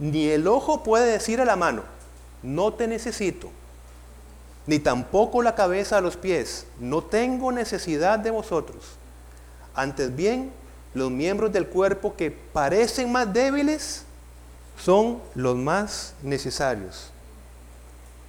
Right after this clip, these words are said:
Ese es el peligro de la autoimportancia. Y en esta misma línea, eh, por ejemplo, una persona dirá, "Tengo el don de maestro,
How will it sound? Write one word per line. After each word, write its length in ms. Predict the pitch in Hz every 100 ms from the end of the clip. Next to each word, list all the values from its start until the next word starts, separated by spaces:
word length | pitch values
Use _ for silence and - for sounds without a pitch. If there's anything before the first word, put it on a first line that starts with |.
| - - -
Ese 240 | 170 208
es 100 | 226
el 120 | 233 220
peligro 600 | 165 185 220 226 233 240
de 180 | 135 160
la 220 | 170 180 -
autoimportancia. 1200 | 165 196 208 214 220 208 180 - 165 156 - 98 87 - - - - - - - - - - - - -
Y 80 |
en 80 | 143
esta 180 | 160 208
misma 260 | 214 220 208
línea, 380 | 220 196 113 98 - - - - - - - - -
eh, 400 | 135 131 117 - - -
por 120 | 127
ejemplo, 280 | 123 175 170
una 140 | 139 151
persona 360 | 151 160 160
dirá, 380 | 147 165 127 - - - - -
"Tengo 360 | 190 220 233
el 180 | 220 147
don 240 | 185 214
de 80 | 214
maestro, 560 | 196 165 180 175 113